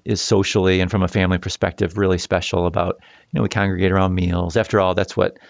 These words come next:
the breaking of the bread and, and the pouring of the wine is in the Christian faith, right? It, it's, it's essentially, uh, it's, it's meal-based, it's food-based. So we're not, like, we're not just throwing out the baby with the bathwater here by any means, but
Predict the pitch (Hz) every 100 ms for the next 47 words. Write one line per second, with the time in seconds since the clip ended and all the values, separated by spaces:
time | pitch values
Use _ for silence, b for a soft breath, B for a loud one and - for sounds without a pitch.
0 | B - 95 92 101 85 95 87 92 92
1 | 87 85 b b b - 98 - 107 95
2 | 87 87 92 107 98 104 139 95 92 101
3 | 92 - - 92 - 107 - 95 104 92
4 | - - - - - 104 107 95 104 95
5 | 90 90 - 95 - 98 - - - 110
6 | 147 95 92 - - - 156 101 95 -
7 | 120 101 B B B B 131 165 - _
8 | _ 104 101 104 101 - 104 - 101 98
9 | 95 92 92 95 95 - 98 104 98 90
10 | 87 90 135 170 98 90 - 104 -